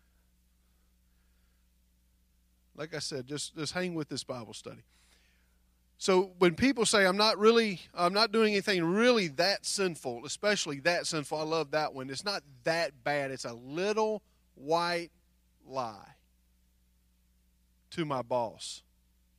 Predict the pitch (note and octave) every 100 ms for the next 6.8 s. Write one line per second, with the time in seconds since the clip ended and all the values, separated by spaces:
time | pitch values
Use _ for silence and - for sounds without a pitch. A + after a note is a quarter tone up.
0 | _ _ _ _ _ _ _ _ _ _
1 | _ _ _ _ - C3 - F#3 G3+ G3
2 | F#3+ F3 - - D#3 C3+ - - _ _
3 | _ _ _ _ _ _ _ _ A#2+ B2+
4 | A2 A#2 B2+ C#3 D3 C3 B2 A2+ G#2 G#2
5 | - - - _ _ _ _ C#3+ A#2+ B2
6 | B2+ C3+ C#3+ E3 E3+ E3+ E3+